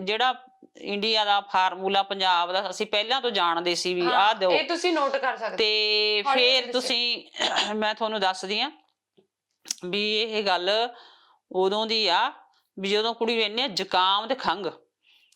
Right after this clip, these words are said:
Speaker 1: ਦੇਖੋ ਡਾਕਟਰ ਨੇ ਇੰਡੀਆ 'ਚ ਤਾਂ ਉਹਨਾਂ ਨੇ ਦਾਖਲ ਕਰ ਲੈਣਾ ਸੀਗਾ ਮੇਰੇ ਹਿਸਾਬ ਨਾਲ, ਉਹਨਾਂ ਨੇ ਕਹਿਣਾ "ਇਹ ਤਾਂ ਦਾਖਲ ਕਰੋ ਤਾਂ ਇਹਨੂੰ ਠੀਕ ਹੋਊ।"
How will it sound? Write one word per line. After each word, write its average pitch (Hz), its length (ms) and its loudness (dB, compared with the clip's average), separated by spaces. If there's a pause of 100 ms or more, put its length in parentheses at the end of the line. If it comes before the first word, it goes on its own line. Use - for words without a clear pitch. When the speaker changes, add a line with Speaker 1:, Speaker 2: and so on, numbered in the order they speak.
(200)
Speaker 1:
ਦੇਖੋ 196 320 0
ਡਾਕਟਰ 202 400 0
ਨੇ 208 120 0
ਇੰਡੀਆ 196 240 0
'ਚ 196 60 -14
ਤਾਂ 190 260 2
ਉਹਨਾਂ 214 220 -2
ਨੇ 226 60 -4
ਦਾਖਲ 180 280 0
ਕਰ 156 160 -2
ਲੈਣਾ 131 220 -6
ਸੀਗਾ 160 260 -6 (280)
ਮੇਰੇ 170 140 -2
ਹਿਸਾਬ 156 300 -4
ਨਾਲ, 131 180 -12
ਉਹਨਾਂ 180 300 0
ਨੇ 196 60 -6
ਕਹਿਣਾ 190 260 -2
"ਇਹ 190 60 -6
ਤਾਂ 202 100 -2
ਦਾਖਲ 165 300 -2
ਕਰੋ 196 360 -4 (240)
ਤਾਂ 175 160 0
ਇਹਨੂੰ 180 220 -6
ਠੀਕ 156 220 -4
ਹੋਊ।" 143 220 -4